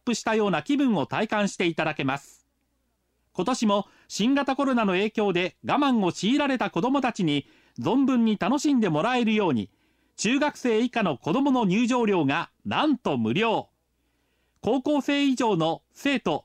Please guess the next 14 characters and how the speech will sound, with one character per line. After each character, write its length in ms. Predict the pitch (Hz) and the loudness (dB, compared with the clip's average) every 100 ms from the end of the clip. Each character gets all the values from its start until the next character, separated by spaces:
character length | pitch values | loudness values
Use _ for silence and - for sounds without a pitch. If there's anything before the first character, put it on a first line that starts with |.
| 113 | -6
学 220 | 131 - | -6 -4
生 180 | 285 277 | -2 0
の 120 | 254 | 2
皆 200 | 233 262 | 2 0
さ 120 | 247 | 0
ん 120 | 214 | 0
も 220 | 160 135 - _ _ _ | 0 -2 -8 _ _ _
学 180 | 156 - | -6 -4
生 220 | 311 311 | -2 0
料 180 | 302 302 | 2 0
金 180 | 269 226 | 0 0
と 140 | 208 | 0
し 80 | - | -2
て 220 | 190 185 | -4 -4